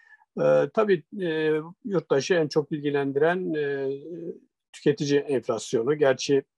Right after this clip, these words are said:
e, yaşadığını yaşıyor ama bunun, e, nasıl hesaplandığını ve kayda nasıl geçtiğini de, e, merak etmiyor değil. Aylık yüzde beş buçuk enflasyon, e, doğrusunu isterseniz biraz beklentilerin altındaydı. Yani yüzde sekiz, sekiz buçuk bir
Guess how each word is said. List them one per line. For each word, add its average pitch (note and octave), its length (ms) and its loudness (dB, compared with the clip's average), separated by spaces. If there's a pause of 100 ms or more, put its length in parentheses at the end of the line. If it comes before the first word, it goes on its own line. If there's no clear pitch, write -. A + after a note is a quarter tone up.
(180)
e, C#3 60 -8
yaşadığını B2+ 720 2
yaşıyor C#3 600 0
ama C3+ 280 -2
bunun, D3 460 -4
e, B2+ 220 -8
nasıl D3+ 340 0
hesaplandığını B2 760 -4
ve C#3 100 4
kayda C3 360 -2
nasıl C3 320 -8
geçtiğini A#2+ 540 -8
de, G#3 140 2 (540)
e, C3 180 4
merak D#3 440 2
etmiyor F3+ 440 0
değil. D#3 300 -2 (120)
Aylık E3 420 0
yüzde E3 300 -2
beş F3+ 260 -2
buçuk - 320 -10
enflasyon, D3 640 0 (600)
e, D#3 240 0
doğrusunu E3+ 440 2
isterseniz D#3+ 520 -2
biraz D3+ 260 0
beklentilerin C#3 640 -2
altındaydı. B2+ 560 -6
Yani A#2+ 260 -4
yüzde B2+ 380 0
sekiz, C#3+ 480 -6
sekiz D#3 360 -8
buçuk - 340 -8
bir G#2+ 240 -10